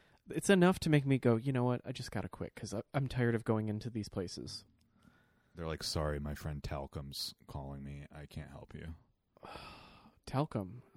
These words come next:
Speaker 1: Is he related to K-,
Speaker 2: What's the
Speaker 1: Tillicum?
Speaker 2: whale's name?
Speaker 1: Tillicum?
Speaker 2: Tillicum.
Speaker 1: Yeah.
Speaker 2: Tillicum.
Speaker 1: Um, it,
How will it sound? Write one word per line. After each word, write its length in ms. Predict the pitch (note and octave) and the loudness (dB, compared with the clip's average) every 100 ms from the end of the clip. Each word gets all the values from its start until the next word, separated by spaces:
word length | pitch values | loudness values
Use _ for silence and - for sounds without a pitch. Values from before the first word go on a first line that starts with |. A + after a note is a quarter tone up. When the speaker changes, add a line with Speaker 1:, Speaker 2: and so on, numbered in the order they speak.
| - | -8
Speaker 1:
Is 100 | C3 | -2
he 80 | C#3 | 2
related 380 | B2 A2+ A#2 B2 | 4 4 4 2
to 100 | C3+ | 0
K-, 160 | - - _ A#2 | 0 -8 _ 8
Speaker 2:
What's 220 | B2 C#3+ | 8 10
the 80 | C#3 | 8
Speaker 1:
Tillicum? 80 | |
Speaker 2:
whale's 360 | A#2+ B2+ C3+ B2+ | 10 8 6 4
name? 240 | C#3 C#3 - | 0 0 2
Speaker 1:
Tillicum? 580 | C#3+ C#3 D3 C#3+ D2 | 6 6 6 4 2
Speaker 2:
Tillicum. 40 | - | -4
Speaker 1:
Yeah. 160 | D#2 D2+ - C#2 C2 - - - - - - | -2 -2 -2 -8 -8 -12 -20 -20 -20 -20 -2
Speaker 2:
Tillicum. 40 | D3 | 6
Speaker 1:
Um, 460 | C#3+ C3+ C3 B2+ - _ _ _ _ _ _ _ _ _ - | 8 8 6 2 -6 _ _ _ _ _ _ _ _ _ -4
it, 160 | D3 | -4